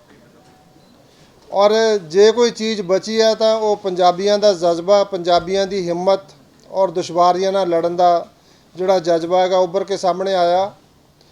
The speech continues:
ਸਾਡੀ ਟੀਮ ਵੀ, ਕੁਮਾਰ ਰਾਹੁਲ ਜੀ,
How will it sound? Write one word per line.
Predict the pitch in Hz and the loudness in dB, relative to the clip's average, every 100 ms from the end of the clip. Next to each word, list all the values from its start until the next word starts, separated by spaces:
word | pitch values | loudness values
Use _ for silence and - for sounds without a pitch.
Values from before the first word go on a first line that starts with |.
| _ _ | _ _
ਸਾਡੀ | - 185 185 214 | -2 -2 0 -4
ਟੀਮ | 214 208 208 | -4 -4 -2
ਵੀ, | 214 214 202 202 _ _ _ _ _ _ _ _ _ _ - | -4 -6 -8 -14 _ _ _ _ _ _ _ _ _ _ -12
ਕੁਮਾਰ | 170 185 190 | -4 0 2
ਰਾਹੁਲ | 196 185 196 | 4 2 0
ਜੀ, | 185 202 196 | -2 -4 -6